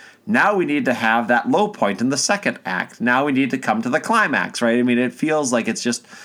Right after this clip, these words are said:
very, uh, slice of life. Uh, and that, that, I think, lends very much to why it's,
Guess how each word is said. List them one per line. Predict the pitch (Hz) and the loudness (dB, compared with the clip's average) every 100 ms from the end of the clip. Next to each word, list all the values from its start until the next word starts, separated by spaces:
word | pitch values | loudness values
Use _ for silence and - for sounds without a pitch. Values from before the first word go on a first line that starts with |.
| - - - | -20 -20 -8
very, | 107 127 139 127 113 95 - _ - - 117 101 | 0 2 4 2 0 -2 -8 _ -20 -8 -6 -2
uh, | 113 107 95 95 92 98 | 0 2 2 0 -2 -4
slice | - - 127 120 | -4 0 0 0
of | 104 | -2
life. | 98 104 85 - - - - - - - | 0 0 0 -12 -20 -20 -20 -20 -14 -2
Uh, | 98 95 87 | 0 2 2
and | 107 107 | 0 2
that, | 117 117 92 - | 2 0 -2 0
that, | 131 143 | 2 2
I | |
think, | 135 131 | 0 -4
lends | 107 107 110 123 123 | -2 0 2 2 0
very | 104 - 110 117 | -4 -2 2 2
much | 110 - | 2 -2
to | - 117 | -2 -2
why | 98 107 104 110 | 0 0 2 0
it's, | 104 - | 0 -4